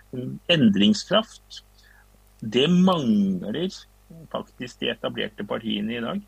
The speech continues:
De kjører jo på i samme løp. Og jeg pleier jo å si at, eh, jo, vi viser he-, endringskraft, og så henviser jeg til Oslo, at vi faktisk greier å gjøre noe. Det er en del som blir, er misfornøyd med det som gjøres i Oslo, men det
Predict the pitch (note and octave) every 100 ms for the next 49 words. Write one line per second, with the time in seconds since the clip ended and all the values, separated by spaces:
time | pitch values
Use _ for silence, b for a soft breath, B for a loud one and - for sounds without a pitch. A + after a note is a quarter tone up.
0 | _ _ _ - D#3 - E3+ G#2+ F#2 E3+
1 | - - A2 A#2 C#3 - G#2+ A2+ B2 G#2+
2 | _ - - _ - D3 B2+ F3 - A3+
3 | D#3 B2+ B2+ - A2+ A2 G#2+ B2 B2 A#2+
4 | b b b - C#3+ C#3 - B2 B2+ D3+
5 | D3+ D3+ - - C#3 B2+ - - C#3 A#2
6 | G#2+ G#2 G#2 - C#3 C#3 - - C3+ C3
7 | B2+ B2 A2 A2+ A#2 A#2+ C#3+ B2 - D3+
8 | G3 F#3 C#3+ C3+ C#3 - - A#2 - -
9 | G#2+ G#2+ G#2+ B2 - _ b b b b
10 | - C#3+ C3 G2+ A#2+ F3 E3+ B2+ A#2 E3+
11 | D#3+ A2 - A2 G2+ G2+ A2+ - _ -
12 | - A2 A#2 - G#2+ G#2 G#2+ A2+ A2+ A2+
13 | - A#2+ A#2+ A#2 - C3 - F3+ G3 E3+
14 | C#3+